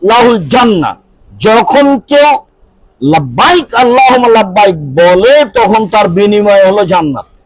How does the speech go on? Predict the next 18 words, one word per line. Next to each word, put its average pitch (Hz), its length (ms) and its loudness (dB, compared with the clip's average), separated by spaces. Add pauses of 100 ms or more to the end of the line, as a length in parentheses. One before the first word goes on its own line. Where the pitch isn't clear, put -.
(2000)
আবু 214 240 0
হুরায়রা 311 560 2
রাদিয়াল্লাহু 277 840 2
তাআলা 233 460 0
আনহু 226 260 0
বলেন, 175 500 0
রাসূল 196 420 -2
সাল্লাল্লাহু 202 600 -2
আলাইহি 220 180 -2
সাল্লাম 170 340 -4
বলেছেন, 147 440 -4 (640)
"মা 269 380 0
কাব্বারা 269 760 0
মুকাব্বিরুন 233 1120 0
ইল্লা 277 460 -2
ওয়াজাবাতি 262 800 0
শামসু 277 480 -4
বিজুনুবিহি।" 190 680 -4